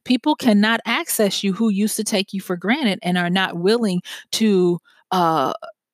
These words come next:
do anything, uh, not do anything, but willing to appreciate and respect you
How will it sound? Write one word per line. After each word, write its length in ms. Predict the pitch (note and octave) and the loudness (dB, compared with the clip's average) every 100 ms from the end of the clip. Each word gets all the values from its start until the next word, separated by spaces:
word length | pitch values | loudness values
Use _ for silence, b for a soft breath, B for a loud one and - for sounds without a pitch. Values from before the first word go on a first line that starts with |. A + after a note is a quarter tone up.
| G#3 | -4
do 320 | E3 C4 C4 - | 2 4 4 2
anything, 760 | G#3 G#3 G3+ G3+ F#3 F3+ F3 - D3+ | 2 2 2 0 2 0 -2 -4 -4
uh, 100 | - | 0
not 260 | G3 F3+ D#3 | 0 -2 -6
do 120 | C#3+ | -8
anything, 340 | C#3 - D#3 | -8 -4 -2
but 260 | D#3 - - B B | 0 -2 -6 B B
willing 400 | A3 A3 G#3+ G3 | 4 6 4 2
to 400 | - A3 F#3+ F#3 | 0 2 2 2
appreciate 640 | E3+ F3+ C4 A#3+ - G#3 F#3+ | -2 -2 -4 -2 0 0 0
and 160 | F3 | -4
respect 600 | E3 - - B3 A#3+ - | -4 -6 -2 -2 -2 -6
you 140 | D#3 | -10